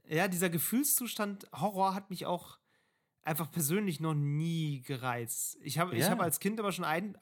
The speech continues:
Speaker 1: Albträume gekriegt von den, von den, äh,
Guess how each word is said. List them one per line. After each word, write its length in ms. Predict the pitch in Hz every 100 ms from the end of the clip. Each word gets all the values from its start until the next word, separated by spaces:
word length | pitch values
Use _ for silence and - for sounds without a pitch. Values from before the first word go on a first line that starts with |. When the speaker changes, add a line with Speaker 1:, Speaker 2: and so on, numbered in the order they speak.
| - -
Speaker 1:
Albträume 540 | 196 208 - 180 165
gekriegt 380 | 160 147 185 185
von 200 | - 156
den, 280 | 147 139 135 _ _ _ _ _ _ _ _ _ -
von 260 | - 143
den, 240 | 135 135 135
äh, 640 | - 131 127 123 127